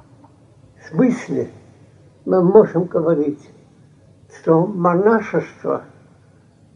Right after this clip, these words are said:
подлинное монашество, конечно, есть наивысшая форма жизни.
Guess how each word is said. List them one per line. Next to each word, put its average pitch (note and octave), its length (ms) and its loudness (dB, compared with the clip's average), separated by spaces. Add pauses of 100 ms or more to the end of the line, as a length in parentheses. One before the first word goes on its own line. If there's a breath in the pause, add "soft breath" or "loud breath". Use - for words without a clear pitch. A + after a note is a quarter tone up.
(140)
подлинное C#3 800 0
монашество, C#3+ 880 -12 (1200)
конечно, G3 600 2
есть D3+ 500 -4
наивысшая E3 1080 -2 (140)
форма D#3+ 460 -4 (100)
жизни. D3 440 -8